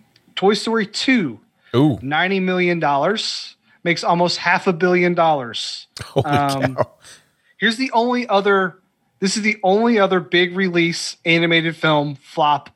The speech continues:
Speaker 1: of nineteen ninety-nine. Fantasia two thousand. Eighty million dollar budget, makes ninety million dollars. Um, for Disney, that's not good enough. Um,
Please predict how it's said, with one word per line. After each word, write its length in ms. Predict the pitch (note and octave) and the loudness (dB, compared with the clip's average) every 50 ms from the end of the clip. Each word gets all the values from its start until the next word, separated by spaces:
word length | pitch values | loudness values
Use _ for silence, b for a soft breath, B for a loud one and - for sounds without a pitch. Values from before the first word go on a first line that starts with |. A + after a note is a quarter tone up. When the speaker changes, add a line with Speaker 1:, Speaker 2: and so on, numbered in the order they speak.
| _ | _
Speaker 1:
of 340 | - C#3+ C#3+ C3+ C3 - - | -2 -2 -2 -2 -2 -6 -6
nineteen 300 | D3+ C#3+ D3 C#3+ - D3+ | -4 -2 -2 -2 -4 -4
ninety-nine. 520 | C#3+ C#3+ C#3+ C#3 C#3 C3+ C3 A#2+ A2+ G2+ _ _ _ _ _ _ _ _ | -4 -4 -4 -6 -8 -10 -12 -14 -16 -18 _ _ _ _ _ _ _ _
Fantasia 640 | _ - F3 E3+ E3+ D#3+ - G3 G#3+ A#3 G#3+ A#3 A#3 | _ -6 -4 -4 -4 -2 -2 -2 0 0 -2 -4 -6
two 220 | A#3 - G#3 G#3 | -8 -10 -10 -4
thousand. 500 | - F#3+ E3+ E3 D#3 C#3 A#2+ B2 A#2 G#2+ _ _ _ _ _ _ _ _ _ _ - | 0 2 2 2 0 -2 -6 -12 -16 -18 _ _ _ _ _ _ _ _ _ _ -4
Eighty 220 | E3+ E3+ G3 G#3 | -2 0 0 0
million 320 | G#3 F#3+ G3+ G3 F#3+ F#3 F3+ | -2 -2 0 0 0 0 2
dollar 240 | F3+ F3 F3 F3 | 2 2 4 2
budget, 480 | E3+ D#3 E3+ E3+ E3 D#3+ E3+ E3+ - - - | 2 2 2 0 2 0 -2 -4 -4 -6 -4
makes 280 | D3 D#3 D#3 C#3 - - | -2 -2 -2 -2 -4 -6
ninety 440 | D3 C#3+ D3 D3+ E3 E3 D3+ D3+ D3 | -2 0 2 2 2 2 0 0 0
million 340 | D3 C#3+ C#3 C#3 C#3 C3+ | 0 -2 -2 -4 -6 -6
dollars. 680 | C3 B2+ C3 B2 A#2+ A2+ A2+ A2 - - - - - - _ _ _ _ | -6 -6 -6 -6 -6 -10 -12 -14 -16 -14 -16 -16 -18 -20 _ _ _ _
Um, 480 | B2+ B2 A#2+ B2 B2 A#2+ A#2+ B2 B2 A#2+ _ _ _ _ - - _ _ _ _ _ _ _ _ _ _ _ _ _ _ _ | -10 -8 -8 -8 -8 -8 -8 -10 -10 -14 _ _ _ _ -20 -20 _ _ _ _ _ _ _ _ _ _ _ _ _ _ _
for 100 | - E3+ | 0 2
Disney, 260 | D#3 E3+ E3 D3+ D#3+ | 2 4 2 2 2
that's 220 | D#3 D#3+ D3+ C#3 - | 2 2 2 2 2
not 160 | D3+ C#3+ B2+ | 2 2 2
good 100 | D3 C#3+ | 2 0
enough. 540 | C3+ C3+ C3+ C3 B2+ - - - - - - _ _ _ | 2 2 2 0 0 -2 -4 -10 -12 -16 -20 _ _ _
Um, 500 | - C3 C3+ C#3 C3+ C3+ C3+ C3 C3 B2+ | -2 0 2 2 2 2 0 0 -2 -4